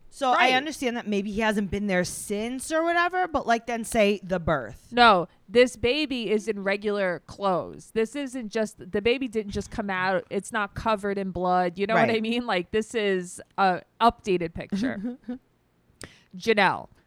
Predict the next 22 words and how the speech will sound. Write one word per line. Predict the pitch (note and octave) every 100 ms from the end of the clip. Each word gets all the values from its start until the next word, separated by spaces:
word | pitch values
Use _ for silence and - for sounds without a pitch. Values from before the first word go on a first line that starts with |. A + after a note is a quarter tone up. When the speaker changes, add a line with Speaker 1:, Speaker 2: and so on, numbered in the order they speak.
| -
Speaker 2:
tweeting | C#4+ F4+ G4 D4+ A#3+
Donald | A3+ G#3+ G#3
Trump. | - D3+ F2
Speaker 1:
<laughs> | G#3+ A3+ G#3+
Oh | C4
my | B3 C4+
God, | - G4
Speaker 2:
Donald | - A4+ E4+
Speaker 1:
I | G4+
can't | -
stop. | E4 C4+ B3
I | A#3+
Speaker 2:
Trump's |
Speaker 1:
have | A3+
to | B3
lay | A3+ G3+
down. | F3+ - - - - - - - - - D4+ A3+
<laughs> | - C4+ C4 G#3+
Speaker 2:
<laughs> |
Donald | A3+ A#3 C#4+ D#4
Trump | - B3+ A#3+
says, | - G#3+ G3 F#3 E3+ D#3+